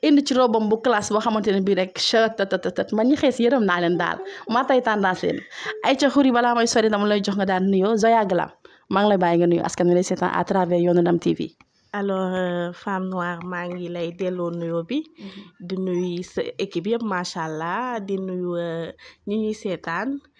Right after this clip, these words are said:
Speaker 2: Di nuyu képp ku jot si vidéo bi, macha Allah. Maa ngi leen di nuyu yéen ñëpp. Di leen neen, di leen naan dalal ak jàmm si Zoya Glam.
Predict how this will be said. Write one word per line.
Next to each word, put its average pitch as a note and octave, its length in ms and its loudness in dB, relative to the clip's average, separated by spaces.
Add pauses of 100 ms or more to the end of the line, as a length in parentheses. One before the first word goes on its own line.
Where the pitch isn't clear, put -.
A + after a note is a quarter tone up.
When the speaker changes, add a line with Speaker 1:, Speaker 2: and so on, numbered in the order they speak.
(220)
Speaker 2:
Di F#3+ 80 -4
nuyu F#3 240 -6
képp C4 320 -6
ku A3+ 160 -6
jot G3+ 100 -4
si - 200 -8
vidéo F3 420 -4
bi, F3 100 -8
macha F3 400 -12
Allah. D#3 260 -10
Maa F3 200 -8
ngi F3 60 -8
leen E3+ 160 -6
di E3+ 80 -6
nuyu F3 200 -10
yéen F3+ 300 -6
ñëpp. C4 320 -2 (520)
Di F3+ 80 -8
leen F3+ 200 -2 (160)
neen, F#3 300 -6 (120)
di G3 140 -8
leen G3+ 240 -6
naan F#3+ 300 -6
dalal G3 280 -4
ak E3+ 180 -8
jàmm B3 400 -2
si A3 260 -4
Zoya F#3+ 340 -4
Glam. A3 420 -4